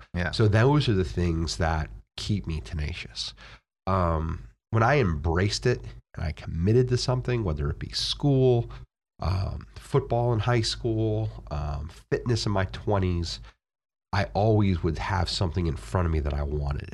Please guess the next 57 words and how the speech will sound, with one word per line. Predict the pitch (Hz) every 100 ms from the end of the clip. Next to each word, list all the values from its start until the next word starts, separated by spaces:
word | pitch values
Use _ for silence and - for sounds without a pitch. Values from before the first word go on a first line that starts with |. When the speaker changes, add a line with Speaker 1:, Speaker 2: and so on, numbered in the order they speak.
| -
Speaker 2:
And | 90
I | 110 143
knew | 123 107 95
I | 85
needed | 82 82
something | - 82 - 73
to | -
chase. | - - - - - - - - _ _ _ -
Like, | 101
I've | 131
got | 120 98
something | - 98 85
I'm | 85 90
chasing | - 87 -
right | 82 78
now | 85 85 92
that | 76
I | 67
think | - 92
I | 92
can | 85
hit | 82 95
by | 82
the | 82
end | 87
of | 82
next | 78 - -
year, | 85 95
which | 98
is | 104
fun | - 127 127
for | 110 -
me. | - - - _ _ -
And |
then | 98 101
when | 87
I |
get | 90 78 110 92
there, | 95 123 202 - - _
I | -
can | 123 123
do |
one | 120 113
of | 107
two | 101
things. | - 107 73 - - - _ _ _
Say, | 107
"Okay, | 113 110 85
great, | 82 92 76
let's | 80 -
celebrate." | 107 87 76 71 76 - - - - _ _ _ _
I | 180
can | 165
set | - 214
a |
new | 156 110
goal. | 95 107 -